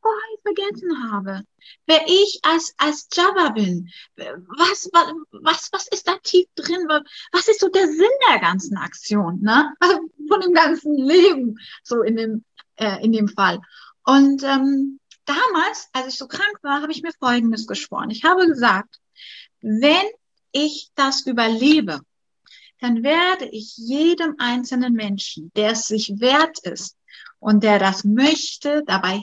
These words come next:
helfen, niemals durch diese körperliche und mentale Hölle zu gehen, durch die ich gegangen bin, um das zu erreichen, was ich erreicht habe, nämlich zu mir selber zu finden.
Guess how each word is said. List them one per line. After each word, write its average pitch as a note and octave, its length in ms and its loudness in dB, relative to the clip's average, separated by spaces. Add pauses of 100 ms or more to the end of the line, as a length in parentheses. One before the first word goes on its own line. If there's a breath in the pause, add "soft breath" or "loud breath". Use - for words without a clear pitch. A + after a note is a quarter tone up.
(100)
helfen, D4 840 2 (520 soft breath)
niemals E4+ 720 2
durch B3+ 160 -12
diese A#3 240 -4
körperliche C#4+ 920 2
und A3 140 2
mentale C#4+ 720 2
Hölle D#4+ 280 4
zu - 180 -14
gehen, A3+ 300 -6 (280 loud breath)
durch - 240 -12
die D#4+ 120 2
ich D#4+ 120 -2
gegangen B3 520 0
bin, C4 300 -2 (240)
um A3+ 320 -2
das F4 380 -4
zu D4+ 100 -4
erreichen, G#3+ 680 -2
was - 180 -12
ich G3+ 180 -8
erreicht A3+ 500 0
habe, E3+ 380 -10 (320 soft breath)
nämlich A3 560 2
zu - 160 -4
mir G3+ 140 -2
selber G3 340 -2
zu - 240 -18
finden. - 440 -14